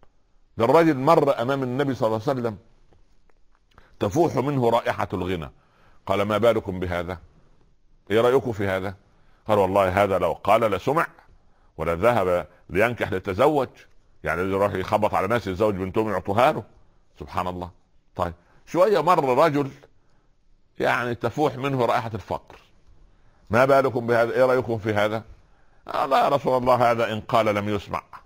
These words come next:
وإن ذهب ليتزوج ما زوجه أحد."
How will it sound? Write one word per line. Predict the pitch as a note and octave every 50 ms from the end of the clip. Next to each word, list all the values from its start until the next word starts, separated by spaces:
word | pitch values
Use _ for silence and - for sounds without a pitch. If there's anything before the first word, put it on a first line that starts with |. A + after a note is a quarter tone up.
| - - _ _ _ _ _ _ _ _ _ B3+
وإن | - - - - - B2 A#2+ B2 B2 B2 B2 A#2+ A#2+ A#2+ A#2 A#2 G#2+ A2+ A2+ A2+ A2
ذهب | C3 B2+ A#2+ A2+
ليتزوج | A2+ A2 A2 G#2+ G#2+ G#2 B2 B2 B2 A#2+ A2+ G#2+
ما | G#2 A#2+ B2+ B2
زوجه | G#2+ A#2 A2+ A2+ A#2 A2+ A2 G#2 G#2+ A2 -
أحد." | - D2 C#2 -